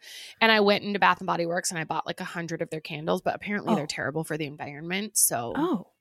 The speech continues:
Speaker 1: you know, 'cause it's, like, releasing all this
Speaker 2: Yeah.
Speaker 1: toxic fumes or something.
Speaker 2: Yeah.
Speaker 1: But the store, I mean, you know, when you walk by a Bath and Body Works shop in the mall, it's, like, just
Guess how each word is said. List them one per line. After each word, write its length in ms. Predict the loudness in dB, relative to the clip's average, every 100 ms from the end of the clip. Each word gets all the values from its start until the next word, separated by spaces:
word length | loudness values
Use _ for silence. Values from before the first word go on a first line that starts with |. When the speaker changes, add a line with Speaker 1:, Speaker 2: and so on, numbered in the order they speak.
| -14
Speaker 1:
you 100 | -12
know, 100 | -12
'cause 140 | -2
it's, 140 | -2 0
like, 100 | 0
releasing 400 | 2 2 0 -2
all 120 | -4
this 120 | 2 4
Speaker 2:
Yeah. 120 | 4 2 _ _ -8
Speaker 1:
toxic 440 | -4 0 -2 -2
fumes 480 | -10 -6 -4 -4 -4
or 80 | -2
something. 440 | 0 2 2 0 -4 -12 -12 -12 -14 4
Speaker 2:
Yeah. 260 | 10 10 8 2
Speaker 1:
But 160 | 2
the 80 | 4
store, 560 | 4 6 8 10 10 10
I 40 | 8
mean, 200 | 8 8
you 80 | 8
know, 100 | 8
when 140 | 8
you 100 | 8
walk 380 | 10 10 10 8
by 220 | 6 6
a 60 | 6
Bath 200 | 2 2
and 100 | 0
Body 220 | 0 0
Works 220 | 2 4
shop 260 | 6 6 4
in 60 |
the 80 | -4
mall, 240 | -2 0 0
it's, 120 | 2
like, 200 | 0 0 _ -4
just 340 | 0 2 2